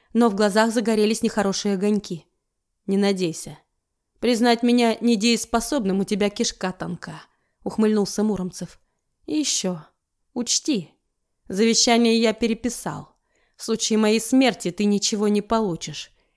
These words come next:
если не выполнишь условий. Здорово я подстраховался, сынок. Тебе нравится играть в азартные игры с дьяволом? Значит, тебе понравится моя забава.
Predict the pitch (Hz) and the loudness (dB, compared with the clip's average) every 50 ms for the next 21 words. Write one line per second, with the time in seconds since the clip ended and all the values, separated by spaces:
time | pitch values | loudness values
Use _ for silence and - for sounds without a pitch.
0 | _ - - 208 196 - - 220 214 208 220 240 254 233 214 - - 175 175 190 | _ -6 -2 -2 -2 -2 0 0 2 4 4 4 4 2 0 -2 -2 -6 -4 -4
1 | 185 185 - - 220 208 - 226 202 180 175 156 147 147 - _ _ _ _ _ | -4 -6 -2 -4 -4 -2 -2 -4 -2 -4 -4 -6 -10 -14 -16 _ _ _ _ _
2 | _ _ _ _ _ _ - 269 254 247 320 330 302 240 202 190 185 180 185 196 | _ _ _ _ _ _ -10 -8 -4 0 0 2 4 4 4 2 2 2 0 -2
3 | 190 - - 220 214 - 240 240 226 196 165 - - 165 - - 233 233 214 185 | -4 -2 -4 -4 0 2 2 4 4 2 0 -2 -8 -10 -4 -2 0 0 0 -2
4 | - - - _ _ _ _ _ _ _ _ _ _ _ - 233 202 220 214 220 | -4 -10 -18 _ _ _ _ _ _ _ _ _ _ _ -4 0 2 2 4 4
5 | 226 302 370 349 220 175 - - 202 196 190 190 220 208 185 - 196 214 196 214 | 4 4 4 4 2 0 0 0 0 0 2 2 2 0 2 2 0 2 2 2
6 | 202 196 - 220 226 226 220 208 - 208 202 208 196 190 240 233 240 202 190 170 | 0 0 2 2 2 2 2 2 0 0 -2 -2 -2 -2 0 0 2 2 0 -2
7 | 156 156 151 147 - _ _ _ _ _ _ _ _ _ _ _ - 269 285 320 | -4 -8 -12 -16 -20 _ _ _ _ _ _ _ _ _ _ _ -6 0 2 2
8 | 330 311 - 294 254 - - 294 254 294 277 285 285 285 285 269 269 247 247 240 | 2 2 2 -2 -2 0 0 2 2 2 2 2 2 2 4 4 4 2 2 0
9 | - - 254 254 254 247 226 214 214 214 240 220 185 175 170 160 156 156 | -2 0 2 2 4 4 2 2 2 0 0 -2 -2 -4 -8 -8 -10 -12